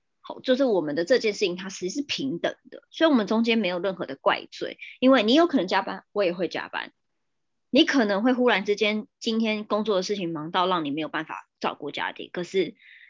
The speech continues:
我也是，所以这些事情它其实是偶然每个人都互相会发生的。然后我觉得那个就真的是比较不会容易走向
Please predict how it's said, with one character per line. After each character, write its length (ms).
我 160
也 200
是， 400
所 100
以 60
这 100
些 160
事 200
情 220
它 160
其 280
实 40
是 440
偶 240
然 200
每 180
个 120
人 100
都 120
互 180
相 220
会 100
发 240
生 220
的。 100
然 140
后 60
我 80
觉 160
得 80
那 120
个 120
就 120
真 200
的 100
是 380
比 120
较 200
不 140
会 180
容 220
易 140
走 240
向 420